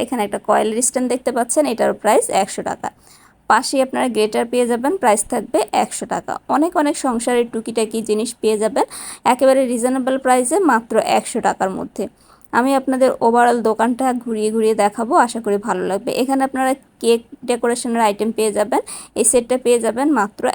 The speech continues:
একশো টাকা করে। এছাড়াও অনেক অনেক প্লাস্টিকের পণ্য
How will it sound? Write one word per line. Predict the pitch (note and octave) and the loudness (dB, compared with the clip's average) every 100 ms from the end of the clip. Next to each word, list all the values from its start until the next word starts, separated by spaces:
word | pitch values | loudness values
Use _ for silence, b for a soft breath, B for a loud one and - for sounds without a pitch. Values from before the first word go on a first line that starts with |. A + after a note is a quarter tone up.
| A3+ | -2
একশো | G#3 - G3+ | -4 -4 -4
টাকা | - F#3+ F#3+ | -2 -2 -4
করে। | - - - _ _ _ _ _ - - | -6 -10 -10 _ _ _ _ _ -18 -2
এছাড়াও | B3 C#4+ D4 C4 | 0 2 4 4
অনেক | - A3+ A#3+ | 4 0 -2
অনেক | B3+ B3+ - | -2 -4 -2
প্লাস্টিকের | A3 A3+ - B3 A#3+ A#3+ | 0 0 0 -6 -4 -2
পণ্য | A3 A3 | -2 -2